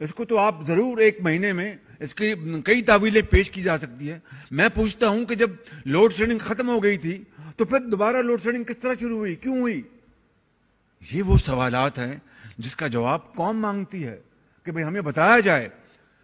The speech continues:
और बाईस अरब, अ, बाईस खरब जो अपना जो लिया गया कर्जा, वो कहां गया? ये वो चुपते हुए सवालात हैं जिसका हमें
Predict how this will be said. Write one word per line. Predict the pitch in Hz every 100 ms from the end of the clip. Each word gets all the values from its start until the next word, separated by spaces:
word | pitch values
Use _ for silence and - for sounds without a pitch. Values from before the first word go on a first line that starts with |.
| _ _ _
और | 160 165
बाईस | 143 143 185 214 160 -
अरब, | 180 202 180 - - - 160
अ, | 170
बाईस | 147 143 165 208 170
खरब | - 220 196 143 - - -
जो | 139 180 175 165
अपना | 165 160 175
जो | 160
लिया | 151 175 214
गया | 196
कर्जा, | 175 160 165
वो | 226
कहां | 226 214 262
गया? | 247 208 - - - _ _ _ _ _ _ _ _ _ _ _ _ _ 85
ये | 90 180
वो | 208 202 185 - - _ _ -
चुपते | 285 - 262
हुए | 226
सवालात | 185 180 170 165 165
हैं | 156 160 151 - - -
जिसका | 165 165 185
हमें | 151 156 196